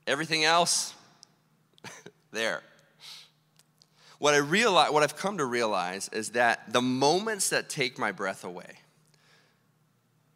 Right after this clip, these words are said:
like when I saw that view of the ocean, maybe for you it's a mountaintop, maybe it's the ocean, maybe it's,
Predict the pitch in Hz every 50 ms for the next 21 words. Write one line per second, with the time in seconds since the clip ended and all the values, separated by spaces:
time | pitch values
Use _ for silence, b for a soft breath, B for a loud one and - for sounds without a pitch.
0 | _ _ _ _ _ _ _ _ _ _ _ _ - 113 120 117 120 123 120 120
1 | 120 - - - 151 135 131 131 131 127 123 107 101 101 117 120 117 110 98 104
2 | 101 95 95 95 - - - 82 58 - _ b b b b b b _ b b
3 | b b b b b 131 151 175 180 202 190 - - 175 170 165 160 170 165 160
4 | 151 156 - 135 131 131 127 127 95 123 120 117 - 120 110 101 - - - -
5 | - - _ _ _ _ _ _ b b b b b b b b b 120 123 147
6 | 156 165 175 165 175 170 165 160 160 - - 139 139 135 - - 143 131 - -
7 | 131 135 135 - - - 123 107 98 95 - b b b b b b 113 123 135
8 | 143 147 143 156 151 147 101 135 135 127 - - - -